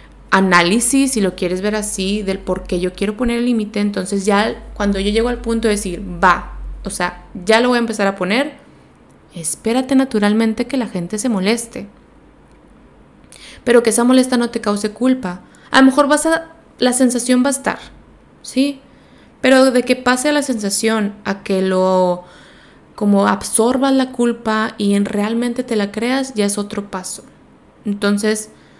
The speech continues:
va, es difícil como quitarse la sensación de culpa, pero es como un trabajo constante de estarte repitiendo y confirmando y reafirmando de, "Por esto lo hice, por esto lo hice, por esto lo hice,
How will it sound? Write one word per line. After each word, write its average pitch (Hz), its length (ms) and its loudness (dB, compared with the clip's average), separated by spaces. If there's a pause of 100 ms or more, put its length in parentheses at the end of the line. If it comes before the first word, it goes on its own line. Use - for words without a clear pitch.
(560)
va, 233 280 4
es 247 160 4
difícil 311 760 0
como 262 240 2
quitarse 226 420 -2
la 247 100 0
sensación 208 440 -4
de 233 100 -2
culpa, 311 540 -2
pero 214 180 0
es 202 120 -2
como 240 200 -2
un 240 120 0
trabajo 233 320 -2
constante 214 580 -4
de 214 60 -2
estarte 208 380 -6
repitiendo 254 720 0
y - 180 -8
confirmando 196 840 -2
y - 20 0
reafirmando 208 840 -2
de, 185 260 -2 (680)
"Por 190 180 4
esto 180 260 0
lo 175 120 0
hice, 180 240 -4
por 175 160 -4
esto 170 220 -6
lo 170 120 -6
hice, 202 260 -4
por 190 140 -6
esto 175 180 -8
lo 180 100 -4
hice, 247 520 -4